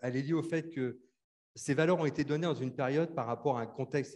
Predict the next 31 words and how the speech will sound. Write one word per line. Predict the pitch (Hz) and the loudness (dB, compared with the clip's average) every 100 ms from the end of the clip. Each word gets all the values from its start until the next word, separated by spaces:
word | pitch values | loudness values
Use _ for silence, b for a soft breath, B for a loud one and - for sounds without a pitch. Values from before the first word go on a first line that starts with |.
| 120 | -4
euh, | 117 113 110 | -2 -2 -4
de, | 110 | -4
de | 117 120 | -2 -2
prix | 123 143 | -2 -4
de | 127 | 0
l'énergie. | 123 117 110 156 160 123 | -2 -2 -6 -6 -4 -4
Et | |
aujourd'hui, | 113 113 113 131 | -6 -6 -8 -8
on | 120 | -6
le | 113 | -6
sait, | - 156 | -2 -4
nous, | 139 147 | -2 -4
on | |
le | 127 | -4
constate, | 113 113 - 156 156 113 - b b b - | -6 -10 -4 -4 -4 -10 -14 b b b -8
euh, | 104 101 | -6 -6
en | 107 | -8
tant | 107 120 | -8 -8
que, | - 120 113 | -4 -2 -2
que | 110 113 | -4 -8
propriétaire | - 120 123 120 143 | -8 -6 -6 -2 -2
et | 123 | 0
locataire | 127 127 127 - 120 | 0 0 -2 -2 -4
de | 113 | -4
site, | - 151 156 - B B - | -8 -8 -8 -12 B B -6
on | 123 | 2
voit | 151 | 4
l'augmentation | 143 123 123 - 110 139 | 4 0 -4 -6 -6 -8
de | |
cette | - 107 | -8 -6
énergie. | 117 113 113 160 175 | -4 -4 -4 -6 -6